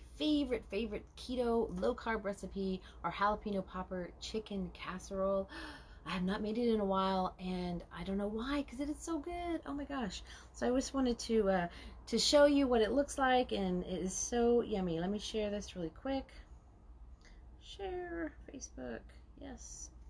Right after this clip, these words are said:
got it. Whew. Anyway, before I get started, if you don't know who I am, I'm a wife, I'm a mom. I work full time, I have a home business, and I'm on a get healthy journey. And of course, I do keto to get healthy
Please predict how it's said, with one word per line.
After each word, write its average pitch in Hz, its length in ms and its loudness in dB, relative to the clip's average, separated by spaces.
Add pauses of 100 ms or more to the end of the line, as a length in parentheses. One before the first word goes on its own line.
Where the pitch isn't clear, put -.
(140)
got - 180 -16
it. - 300 -16 (1160)
Whew. 415 360 4 (340)
Anyway, 302 440 -2 (400)
before 294 220 0
I 285 40 2
get 277 160 0
started, 262 260 0
if 226 140 0
you 247 60 -2
don't 302 160 2
know 285 80 2
who 262 100 2
I 254 140 2
am, 240 260 0
I'm 180 120 -6
a 185 60 -2
wife, 226 320 0
I'm 214 100 -4
a 190 60 -2
mom. 190 320 2 (440)
I 190 160 4
work 185 240 0
full 330 160 0
time, 226 400 0 (200)
I 160 480 -4
have 175 160 -6
a 160 40 -6
home 214 180 0
business, 233 380 0 (100)
and 208 180 -2
I'm 196 80 0
on 180 100 0
a - 20 -2
get 165 160 -4
healthy 196 280 -2
journey. 180 540 -2
And 165 80 -10
of 160 100 -12
course, 277 460 -2
I 196 140 -4
do 233 280 -6
keto 240 480 -4
to - 100 -12
get 214 120 -8
healthy 220 420 -2